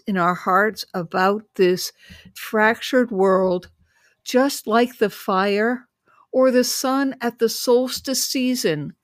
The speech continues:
comes in its time and goes in its time. Just so, this sense of oneness, of wholeness, of peace,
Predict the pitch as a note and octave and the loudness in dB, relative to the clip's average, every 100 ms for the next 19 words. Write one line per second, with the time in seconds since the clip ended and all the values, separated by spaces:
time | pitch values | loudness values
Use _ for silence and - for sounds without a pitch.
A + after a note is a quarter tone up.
0 | _ _ _ - - A#3 B3+ C4 C4 C4 | _ _ _ -16 -4 0 2 2 2 0
1 | C4 - - G#3+ G#3+ A3 A3+ A#3 - F#3 | -4 -10 -4 -2 0 0 -2 -4 -4 -4
2 | D#3+ G#3 A3+ A3 A3 G3+ G3 - G#3+ A3 | 0 4 4 4 0 0 -6 -10 -6 -6
3 | F3+ F3+ F#3 _ _ _ _ _ _ - | -4 -6 -10 _ _ _ _ _ _ 0
4 | B3 B3+ - - A#3+ G#3 F3+ F3 G#3+ - | 0 0 -2 2 2 4 2 2 0 0
5 | - C4+ C4+ B3 G#3+ A3 A3 A#3 A#3+ A3+ | -2 -2 0 -2 -2 -2 0 2 0 -2
6 | - E3+ - - A#3+ A3 A3 A#3 - F3+ | -4 -8 -8 2 4 4 2 2 0 -8
7 | - - B3 A#3 A#3 - | -10 -12 -6 -4 -4 -8